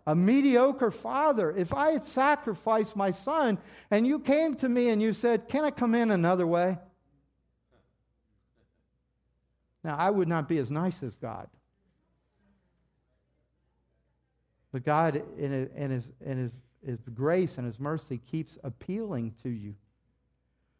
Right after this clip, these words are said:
"Isn't there another way?" No, there's not another way. Jesus said, "I am the way, the truth, and the life.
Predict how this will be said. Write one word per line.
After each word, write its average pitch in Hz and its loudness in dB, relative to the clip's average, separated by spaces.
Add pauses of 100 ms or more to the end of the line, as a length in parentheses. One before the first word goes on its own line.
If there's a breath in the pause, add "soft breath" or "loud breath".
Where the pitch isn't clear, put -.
(120)
"Isn't 160 -2
there 170 2
another 151 0
way?" 156 -2
No, 135 -2
there's 113 -8
not 117 -6
another 117 -6
way. 117 -4
Jesus 131 -8
said, 127 -6
"I 131 -4
am 135 -2
the 123 -4
way, 120 -4
the 110 -10
truth, 117 -10
and 110 -12
the 104 -12
life. 101 -10